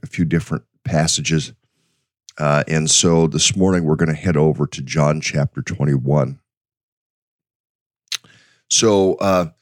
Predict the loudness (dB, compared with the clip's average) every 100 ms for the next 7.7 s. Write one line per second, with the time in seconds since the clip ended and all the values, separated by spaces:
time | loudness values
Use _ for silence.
0 | _ _ _ 2 4 2 2 2 2 0
1 | -2 0 0 0 -4 -10 -4 -4 -4 -8
2 | -12 -6 -4 -2 0 -2 -2 -6 -6 -6
3 | -6 -6 -8 -10 _ _ -4 -4 -4 -2
4 | 0 0 0 -2 -4 -4 -6 -8 -8 -2
5 | -2 0 -2 -2 -4 -6 -6 -4 -2 -2
6 | -4 -6 -8 -4 -2 -2 -2 -2 2 2
7 | 0 -2 -4 0 0 0